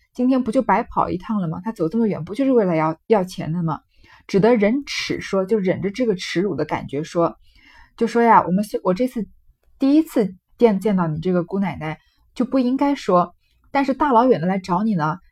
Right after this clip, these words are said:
也必须得说了。”你看这个话说到这里，她是不是要开口要钱了？在她还没有说出来这话的时候呢，曹雪芹突然用这个很精妙的这个手法，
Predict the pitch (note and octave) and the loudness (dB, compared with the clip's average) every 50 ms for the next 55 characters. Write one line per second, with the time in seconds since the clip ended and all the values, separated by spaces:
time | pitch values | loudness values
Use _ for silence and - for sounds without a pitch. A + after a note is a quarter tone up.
0 | _ _ _ _ E3+ D#3+ F3 E3+ F3+ E3+ E3 D#3+ - - C4 B3 B3 - C#4+ C4+ | _ _ _ _ -6 -2 2 4 6 6 6 4 2 2 0 0 0 -2 0 0
1 | B3+ F3 D3+ E3+ - - - A3+ A#3 A#3+ G#3 - - - _ _ _ _ _ _ | 2 0 0 -2 -8 2 4 4 4 6 4 0 -2 -6 _ _ _ _ _ _
2 | _ _ _ - - F3 F3+ A3+ A3+ A#3 D4+ C#4 A#3+ A#3 - C4 A3+ A3+ - C4 | _ _ _ -8 -6 0 2 2 4 4 4 2 2 2 2 0 0 2 2 2
3 | B3+ A#3+ A3 A#3 A#3 F3 D#3+ - A3+ A3+ - D4 C4 A3+ - A#3 G3+ F3+ F#3 - | 4 4 2 2 2 2 2 0 -2 -2 -2 -2 -2 0 0 -2 -2 -2 -4 -6
4 | G3+ F#3 - - D#3+ E3+ E3 D#3+ - - - C#3+ C#3 - - _ - - - _ | -8 -6 -4 -4 -2 -2 -2 -4 -6 -10 -10 -10 -10 -10 -12 _ -20 -20 -20 _
5 | _ - - - _ _ _ - B3+ A3 - G#3+ A#3 A#3 A#3 - - - _ _ | _ -20 -20 -20 _ _ _ 0 0 0 2 0 0 0 0 0 -2 -8 _ _
6 | _ _ - - G3+ G3+ G#3+ C4 B3+ G#3 G3 - - B3+ C4 - C4 A#3+ - C4 | _ _ -4 0 0 2 4 4 2 2 0 0 0 0 2 2 0 0 2 0
7 | A#3+ - B3+ A#3 F3+ F3+ F#3 F3 E3 F3 F3 E3 D#3 D3+ - - - - - - | 0 2 2 2 2 0 -2 -4 -4 -2 -2 -2 -2 -4 -6 -8 -16 -20 -20 -6
8 | - F3 G#3+ A3 - F#3 F#3 F3+ F#3 - - A#3+ A3+ G#3 A3 B3 A#3 A3 A3 A3 | -4 -2 0 0 0 0 0 -2 -2 0 0 0 2 2 2 2 0 2 0 0
9 | F#3+ F3 D3+ C#3+ - - _ _ _ _ _ _ _ - F3+ E3 E3 E3+ G#3+ A#3 | 0 2 0 0 -2 -6 _ _ _ _ _ _ _ -4 -2 0 0 0 0 0
10 | B3 B3+ C4 B3 G3+ D#3+ D3+ - G3 F#3 F3+ F#3 F#3 D#3+ E3 F3+ F#3 - - - | 2 2 2 2 2 0 0 -2 -2 -2 -4 -2 -2 -2 -2 -2 -2 -4 -4 -4
11 | - | -8